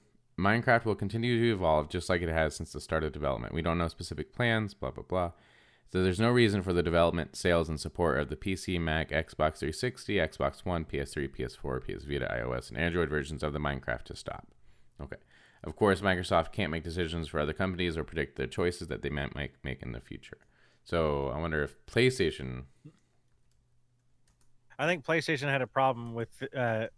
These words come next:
Speaker 2: signing in, uh, people signing into Microsoft accounts, but I don't think that affected getting updates or anything.
Speaker 1: I just typed in Minecraft.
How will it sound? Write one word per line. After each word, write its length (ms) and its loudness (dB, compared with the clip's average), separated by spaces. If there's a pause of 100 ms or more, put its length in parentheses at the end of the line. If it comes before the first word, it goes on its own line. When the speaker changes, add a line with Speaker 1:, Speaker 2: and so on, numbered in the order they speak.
Speaker 2:
signing 340 -2
in, 160 -4 (320)
uh, 300 -8
people 240 -2
signing 300 0
into 180 -8
Microsoft 560 -6
accounts, 560 -12 (720)
but 260 -4 (100)
I 100 -6
don't 160 -2
think 180 -6
that 200 -2 (160)
affected 500 -4 (640)
getting 220 -4
updates 440 -8
or 40 -10
anything. 340 -16 (2500)
Speaker 1:
I 60 -10
just 180 -10
typed 220 -8
in 120 -8
Minecraft. 760 -6